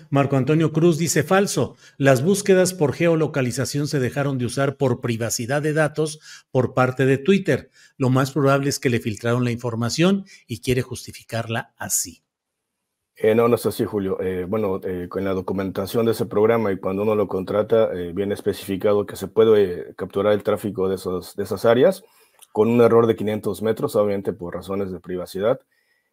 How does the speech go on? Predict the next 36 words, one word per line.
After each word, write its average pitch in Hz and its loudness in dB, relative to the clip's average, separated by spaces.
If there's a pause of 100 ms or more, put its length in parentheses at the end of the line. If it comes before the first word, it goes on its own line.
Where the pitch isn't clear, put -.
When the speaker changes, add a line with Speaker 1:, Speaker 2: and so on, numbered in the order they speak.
Speaker 2:
Eh, 92 -2
pero 101 0
sí, - 2
efectivamente, 120 4
los 92 -6
otros 117 0
programas 117 2
que 107 -4
existen 113 -4
para 90 -8
capturar 101 -2
tweets, 143 -2
o 87 -14
sea, 101 0
capturar 113 0
tweets, 139 -4 (420)
eh, 92 -4
no 104 -2
se 110 -4
puede 110 4
saber 104 0
la 107 2
ubicación, 104 -2 (440)
pero 104 0
con 104 0
este 110 0
otro 117 2
programa 117 2
de, 90 -6
de 87 -8
seguridad 113 0
sí 110 -8
se 92 -8
puede 98 -4
saber, 87 -10
Julio. 82 -18